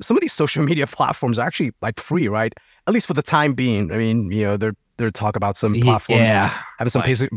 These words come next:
Speaker 1: but
Speaker 2: we'll see.
Speaker 1: but
Speaker 2: Take
Speaker 1: it's
Speaker 2: advantage of it now. <laughs>
Speaker 1: Yeah, exactly, right? So from that perspective, Jared, I think you're spot on, right? So start with free LinkedIn. To the point about your sphere of influence and your network, so that's where you would start. And, you know, most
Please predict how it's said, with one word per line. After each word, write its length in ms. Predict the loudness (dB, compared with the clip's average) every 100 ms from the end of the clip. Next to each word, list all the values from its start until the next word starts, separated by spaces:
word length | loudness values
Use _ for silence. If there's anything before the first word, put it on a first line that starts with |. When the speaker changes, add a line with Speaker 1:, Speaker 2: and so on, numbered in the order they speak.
| -2
Speaker 1:
but 80 | -2
Speaker 2:
we'll 60 |
see. 300 | -4 -10 -10
Speaker 1:
but 120 | -10 -14 _
Speaker 2:
Take 160 | 2 4
Speaker 1:
it's 120 | 4
Speaker 2:
advantage 260 | 6 6 4
of 140 | 4
it 80 | 4
now. 340 | 4 4 2 -2
<laughs> 40 | -14 -4
Speaker 1:
Yeah, 200 | 2 4
exactly, 540 | 2 2 0 0 0 0
right? 260 | 0 0
So 160 | 0 0
from 160 | 2
that 160 | 0 0
perspective, 460 | -4 -2 -2 0 0
Jared, 120 | 0
I 20 |
think 180 | 0 0
you're 80 | -2
spot 380 | -4 -2 0 2
on, 180 | 0
right? 220 | 0 -2 -2
So 260 | 0 0 -4
start 340 | -4 0 0
with 100 | -2
free 240 | -4 -2 0
LinkedIn. 600 | 2 0 -2 -4 -2 -4 _ _ _ _
To 80 | -4
the 40 | 0
point 180 | 2 2
about 200 | 2 0
your 120 | -2
sphere 320 | -4 -2 0
of 100 | 2
influence 420 | -2 0 -2 0
and 120 | 0
your 80 | 0
network, 480 | 0 -2 -2 -2 -2
so 100 | 0
that's 260 | 0 -2 -4
where 200 | -2 0
you 100 | -2
would 100 | -4
start. 300 | 0 0 2
And, 160 | 0
you 60 | 0
know, 60 |
most 500 | 2 2 0 -2 -12